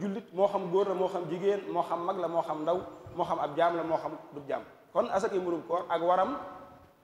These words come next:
moom lu wér la. Ñi wax ne sunna la it seen wax, ñi wax ne farat-, wax farata la moo gën a dëgër. Kon moo tax ci ngirum Imam Malik bañ dalee taarif ba léegi bu ñuy wax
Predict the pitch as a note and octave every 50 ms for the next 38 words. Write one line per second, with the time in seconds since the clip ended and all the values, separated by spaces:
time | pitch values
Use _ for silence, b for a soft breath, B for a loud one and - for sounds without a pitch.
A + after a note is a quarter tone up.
0 | _ - C#3 D3+ F3+ F#3+ F#3+ F#3 - - - - - D3 D3 D3+ E3 G3 A3 G3+
1 | E3 D3 C3 - - - - - - - - - - _ _ _ _ _ _ _
2 | _ _ _ _ _ - - E3+ G#3+ B3 A#3 G#3+ G3 F#3+ - - G3 F#3 E3 D#3+
3 | E3 F3 G#3+ - - - - - - - - - - - - G3+ G3+ F3+ F3+ F#3+
4 | D3 - - - - D3 D3+ E3+ F#3+ G3 F#3 E3 D3+ - - D#3+ D#3 - - E3
5 | D3+ - - F3 D#3+ D3 - D3 D3+ D3+ - - - - _ - - _ _ _
6 | _ _ - D3+ E3 D#3+ - E3 D3+ C#3+ C3+ A#2+ A2 - - - - - - -
7 | D3+ F3 A3+ A#3+ - - - - - - - - _ - D#3+ G3+ G#3 G3+ - -
8 | - - - - - - - _ _ _ _ _ - A3+ C4+ C4 - - - -
9 | - - E3+ F3 F3 G3+ B3+ A#3+ A3 - F#3+ F#3 F#3 F3 E3 E3 D#3+ D#3 D#3 E3+
10 | D#3+ - - - - - - _ _ - E3 F3+ G3+ F#3 G3+ F#3 F#3 - F3+ E3
11 | D3+ D3 D3 E3+ F#3+ F#3 D#3+ D#3 D3+ D3 D#3 G#3+ A#3 A3+ G3+ F#3+ F3